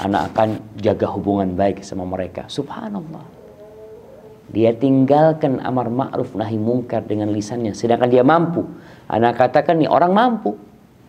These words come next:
Maka disebut orang ini adalah syaitanun akhras. Setan bisu. Setan tapi tidak bisa ngomong.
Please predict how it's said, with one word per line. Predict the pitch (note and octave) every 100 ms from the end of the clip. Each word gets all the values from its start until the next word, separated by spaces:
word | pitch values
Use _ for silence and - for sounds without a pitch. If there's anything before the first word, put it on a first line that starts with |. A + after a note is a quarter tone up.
| - - _ - - - - - - _ - - _ - - _ - - -
Maka | - G#2
disebut | G2 G2 A2 G2+ G2
orang | F#2+ F#2 F#2
ini | G2+ G2
adalah | F2 F#2 F#2 -
syaitanun | - - G#2+ G#2 G2+ F#2+ - G2+ G2 G2 F#2+ F#2+ F2+ F2+
akhras. | - - - - - - - - - - - - - - - -
Setan | - - F#2+ - - F#2+ F#2+ F#2
bisu. | F2+ F2+ - - G2+ - - - - - - - - - - - - - - - - - - - - - -
Setan | - G#2 - - - - - -
tapi | - B2
tidak | A#2 -
bisa | -
ngomong. | G2+ A#2 A2+